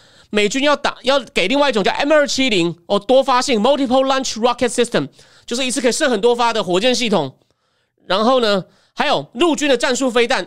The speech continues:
A T A C M S，这可以打大概两百个 miles，两百个 mile 很多哦。所以呢，就会，这就可以让乌克兰呢，去打那个俄罗斯在，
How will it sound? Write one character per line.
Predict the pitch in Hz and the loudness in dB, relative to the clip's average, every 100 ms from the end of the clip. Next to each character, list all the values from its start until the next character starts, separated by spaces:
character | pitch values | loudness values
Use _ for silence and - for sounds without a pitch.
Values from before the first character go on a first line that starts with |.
| - | -4
A | 262 277 | -4 -2
T | 277 254 | 0 0
A | 262 | 0
C | - 254 | -2 0
M | 269 240 226 | 2 2 0
S， | 214 170 - _ - | -2 -4 -8 _ -10
这 | 339 | -2
可 | 285 | 0
以 | 269 | 0
打 | - 185 | -2 -2
大 | 208 | 0
概 | 277 | 0
两 | 220 269 285 | 0 -2 -2
百 | 208 | -2
个 | 175 | -2
miles， | 196 233 262 247 180 190 | 0 2 2 2 0 -2
两 | 160 254 | -2 0
百 | 277 | -2
个 | 185 | -2
mile | 202 294 240 | 0 0 0
很 | 185 160 | -2 2
多 | 220 220 | 4 4
哦。 | 147 - _ _ _ | 2 -4 _ _ _
所 | - | 0
以 | 277 | 2
呢， | 226 180 _ _ | 0 -4 _ _
就 | - 285 | -2 2
会， | 302 226 - _ _ | 2 0 -6 _ _
这 | - | -2
就 | 320 | 0
可 | 277 240 | 2 2
以 | |
让 | 294 254 | 2 0
乌 | 208 - 262 | -4 -4 0
克 | 277 | 2
兰 | 247 185 | 2 2
呢， | 185 175 - _ _ _ _ _ _ _ _ - - | 0 -2 -8 _ _ _ _ _ _ _ _ -20 -4
去 | 277 | -4
打 | - 165 131 123 _ _ _ _ _ - | -2 -4 -4 -10 _ _ _ _ _ -6
那 | 233 | -2
个 | 208 185 180 175 - _ _ _ _ _ _ _ _ - | 0 0 0 -2 -4 _ _ _ _ _ _ _ _ -4
俄 | 262 | 2
罗 | 233 | 2
斯 | 220 240 | 2 -2
在， | 226 240 202 | 0 0 -2